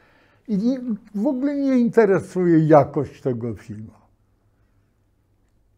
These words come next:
Takim, takim, no, nie będę wymieniał nazwisk,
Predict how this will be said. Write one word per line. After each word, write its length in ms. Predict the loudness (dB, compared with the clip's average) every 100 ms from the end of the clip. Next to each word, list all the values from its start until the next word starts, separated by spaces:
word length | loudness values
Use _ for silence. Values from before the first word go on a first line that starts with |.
| _ _ _ _ _ _ _ _ _ _ _ _ _ _ _ _ _ 0
Takim, 340 | 0 0 -6 -6 -2
takim, 440 | 0 0 -2 -6 -8 -18 -20 _ _ _ _ _ _ _ _ _ -12
no, 220 | -8 -4
nie 140 | -2
będę 280 | -2 -2 -4
wymieniał 520 | -4 -6 -6 -6 -6
nazwisk, 560 | -2 -2 -2 -4 -6